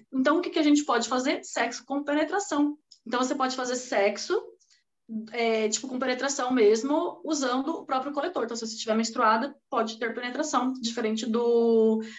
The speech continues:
do coletor menstrual, que não dá. Ele tem o mesmo formato de um diafragma, porém, ele não pode ser usado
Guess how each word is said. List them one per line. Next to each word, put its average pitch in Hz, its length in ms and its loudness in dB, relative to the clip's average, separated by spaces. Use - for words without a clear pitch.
do 254 80 -6
coletor 254 320 2
menstrual, 254 400 2
que 220 100 -2
não 269 120 4
dá. 247 180 2
Ele 226 120 -4
tem 285 100 0
o 285 40 4
mesmo 330 440 6
formato 294 560 2
de 226 100 -4
um 254 80 -4
diafragma, 254 800 -2
porém, 277 480 0
ele 269 140 -4
não 294 240 -2
pode 262 320 -2
ser - 100 -4
usado 262 600 -2